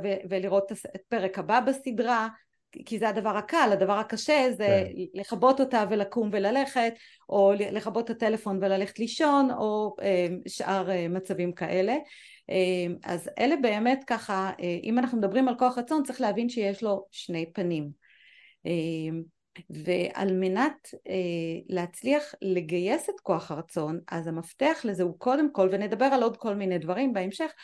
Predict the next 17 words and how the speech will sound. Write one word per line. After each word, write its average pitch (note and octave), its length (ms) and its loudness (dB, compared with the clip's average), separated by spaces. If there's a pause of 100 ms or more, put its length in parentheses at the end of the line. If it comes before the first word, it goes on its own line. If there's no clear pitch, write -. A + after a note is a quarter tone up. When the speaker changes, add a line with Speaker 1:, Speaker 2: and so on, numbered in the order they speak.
(160)
Speaker 2:
Mhm. A#2 200 0
Speaker 1:
אבל G3 160 2
קודם D#4+ 280 4
כל B3+ 240 2 (100)
זה F#3 220 0
לדעת, E3+ 420 2
אם B3+ 120 4
אנחנו C#4+ 220 -2
מדברים G3 340 0
על G#3+ 100 -2
כוח A#3 260 -2
רצון, A#3+ 360 2
זה G#3+ 100 -2
בעצם G3 380 0
מורכב G#3+ 380 0
משתי A#3 300 0
מילים. F#3 360 0